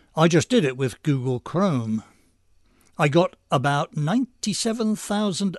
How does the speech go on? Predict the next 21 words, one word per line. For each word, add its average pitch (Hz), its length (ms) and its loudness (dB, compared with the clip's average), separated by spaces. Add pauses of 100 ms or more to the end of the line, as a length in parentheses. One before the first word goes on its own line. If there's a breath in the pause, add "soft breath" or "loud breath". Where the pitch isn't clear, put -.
eight 202 220 -6
hundred 190 460 -2
hits, - 560 -8 (960)
just - 220 -2
short 202 220 0
of 175 80 0
a 175 60 0
hundred 185 340 0
thousand. 180 500 -6 (1200 loud breath)
The 170 240 -4
earliest 190 560 4
of 127 200 0
them 147 120 2
was 156 160 0
dated 147 440 0
January 151 360 2
thirty-first, 147 840 -4 (280)
two 220 140 -2
thousand 202 440 0
and 190 160 0
one, 180 420 -2